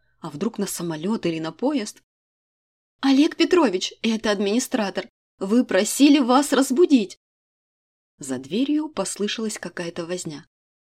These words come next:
Стефа услышала, как кто-то хихикнул и, кажется, прижался к двери с той стороны, потому что она дрогнула, но не открылась. Стефа разозлилась.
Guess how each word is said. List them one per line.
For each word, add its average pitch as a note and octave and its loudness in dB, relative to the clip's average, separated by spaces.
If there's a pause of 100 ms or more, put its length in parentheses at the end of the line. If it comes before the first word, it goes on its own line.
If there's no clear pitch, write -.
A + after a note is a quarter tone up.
Стефа - -6
услышала, D#3 -2
как D#3 -6
кто-то F3 -4
хихикнул E4 0
и, C4+ 2
кажется, D4 -2
прижался G#3+ -4
к D#3+ -14
двери G3+ 0
с - -4
той F#3+ 0
стороны, F3+ -4
потому E3+ -4
что E3 -8
она D#3 -8
дрогнула, D4+ -2
но G#3+ -2
не A3 -2
открылась. E3+ -10 (1120)
Стефа E4 -4
разозлилась. A#3+ -2